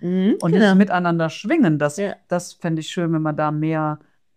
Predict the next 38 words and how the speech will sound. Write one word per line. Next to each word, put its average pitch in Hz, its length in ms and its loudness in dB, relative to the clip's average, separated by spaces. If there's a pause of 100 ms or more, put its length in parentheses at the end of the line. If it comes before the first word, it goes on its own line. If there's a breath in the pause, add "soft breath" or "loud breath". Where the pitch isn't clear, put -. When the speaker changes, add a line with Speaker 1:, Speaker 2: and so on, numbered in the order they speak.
(460)
Speaker 2:
Bewusstsein 156 640 -6
reinbrächte. 131 640 -6
Speaker 1:
Ja, 190 180 4
im 220 120 4
Endeffekt 226 480 0
ist 214 160 -4
es 214 100 -4
ja 208 140 4
Verbindung 240 560 0
zu 220 160 2
sich 208 260 0
und 190 100 0
zu - 140 -2
seinem 196 240 0
Umfeld 175 460 0
Speaker 2:
Mhm. - 100 -10
Speaker 1:
herzustellen. 160 760 -8 (280 soft breath)
Und - 60 -2
das 208 120 0
ist 208 100 -4
natürlich 214 380 0
in 311 140 4
der 226 100 4
digitalen 165 720 -2
Welt 190 320 4
nur 208 120 2
übers 185 260 0
Auge 185 300 4
und 175 160 0
Ohr 226 220 0
möglich 175 560 -4
und 175 140 -4
nicht 196 180 0
Speaker 2:
Mhm. 156 80 -2
Speaker 1:
über 185 160 2
Schwingungen 156 560 -4
wirklich. - 300 -8
Natürlich 170 500 0